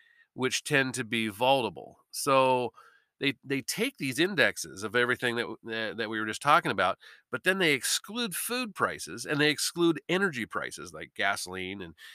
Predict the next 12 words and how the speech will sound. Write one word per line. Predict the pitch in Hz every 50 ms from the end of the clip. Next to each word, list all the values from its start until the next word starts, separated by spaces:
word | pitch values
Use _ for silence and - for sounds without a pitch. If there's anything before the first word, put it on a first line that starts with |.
| - - _ _ -
and | 95 92 92
natural | 98 107 104 - 101 92
gas | 80 95 95 95 98 101 101 -
and, | 87 85 85
and, | 78 90 92 90 90 87
and | 69 92 95 95 - - 85
electricity | 90 98 101 90 - - 117 - - 104 104
and | 101 98
things | 98 95 90 90
like | 98 95
that. | 104 156 170 147 90 - _ _ _ - - - - _ _ _ _ -
Um, | - 120 120 117 117 113 110 107 104 98 92 95 92